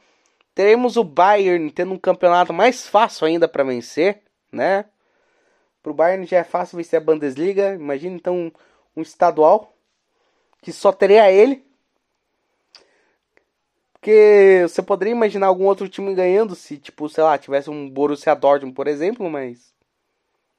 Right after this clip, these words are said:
nenhum time tipo Borussia Dortmund tem, né?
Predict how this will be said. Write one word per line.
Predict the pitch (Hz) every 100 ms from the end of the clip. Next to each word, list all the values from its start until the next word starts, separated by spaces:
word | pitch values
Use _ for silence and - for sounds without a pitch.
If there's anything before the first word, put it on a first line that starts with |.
| _ _ _ _ _ _ _ _ _ _ _ _ _ _ -
nenhum | 185 277
time | 262 262 247 220
tipo | - 208 214
Borussia | 190 190 190 214
Dortmund | 185 170 175 180
tem, | - 170 262 _ _
né? | 156 180 208